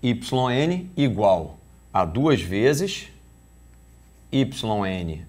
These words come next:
menos um menos Y N menos dois.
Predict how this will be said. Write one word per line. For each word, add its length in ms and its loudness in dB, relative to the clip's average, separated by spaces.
menos 440 -6
um 240 -2
menos 760 0
Y 500 -4
N 280 -4
menos 300 -2
dois. 340 -6